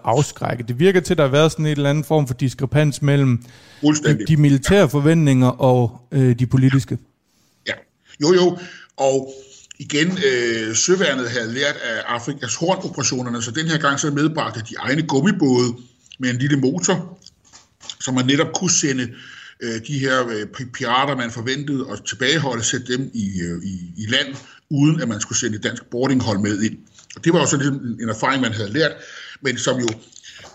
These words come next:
Speaker 2: kolliderer meget, øh, hovedkuls med det, som Trine Bramsen og andre stod og sagde på kajen der, da skibet sejlede.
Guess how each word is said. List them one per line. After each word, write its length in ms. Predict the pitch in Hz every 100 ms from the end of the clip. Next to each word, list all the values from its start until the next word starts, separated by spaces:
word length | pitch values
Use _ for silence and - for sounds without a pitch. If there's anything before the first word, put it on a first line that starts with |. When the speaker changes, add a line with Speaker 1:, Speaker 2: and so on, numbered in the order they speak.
| -
Speaker 2:
kolliderer 880 | - 147 139 147 175 170 113 - -
meget, 600 | 113 123 160 175 131 107 - _ _ _ -
øh, 240 | 113 110 110
hovedkuls 640 | 135 156 151 147 127 -
med 120 | 117
det, 140 | 117 123
som 120 | 127
Trine 220 | - 127
Bramsen 420 | 117 117 127 -
og 180 | 120 110
andre 220 | 117 117
stod 220 | 117 127 117
og 60 |
sagde 240 | 127 113 120
på 80 |
kajen 340 | 117 107 113 113
der, 160 | 110
da 260 | 107 113 104 98
skibet 320 | - 139 117 110
sejlede. 380 | 104 104 113